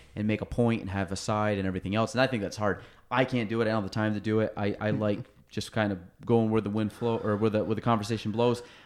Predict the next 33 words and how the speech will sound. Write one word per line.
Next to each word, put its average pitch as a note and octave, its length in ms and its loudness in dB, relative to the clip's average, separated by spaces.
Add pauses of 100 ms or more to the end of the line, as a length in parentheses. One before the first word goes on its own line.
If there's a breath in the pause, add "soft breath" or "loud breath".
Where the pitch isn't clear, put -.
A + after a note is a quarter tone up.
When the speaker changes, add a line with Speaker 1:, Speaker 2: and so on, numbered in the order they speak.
(120)
Speaker 1:
But, A#2 300 4 (200)
um, G#2 400 4 (760 soft breath)
yeah, D3 140 8 (100)
I B2+ 100 6
mean, B2+ 280 6
like B2 200 2
I B2+ 40 -10
said, B2 180 0
the G#2 60 -4
podcast A#2+ 480 4
name, G#2 420 -2
no C3+ 160 2
clue. A2 400 -2
I, A2+ 160 -2 (160)
we'll C3 220 2
probably, C#3 440 6
by B2+ 140 6
the C3 60 4
time F#3 220 0
you C#3+ 80 2
hear C#3 160 0
this, A2 180 -4
I'll G#2 180 -4
hopefully C3 380 4
have G2+ 180 2
something G2 240 0
picked F#2+ 240 -2
out. F2+ 240 -2 (240 soft breath)
Speaker 2:
G C3 200 6
T, B2 260 6
like G#2+ 180 0
Galen A2 320 0
Talk B2+ 480 0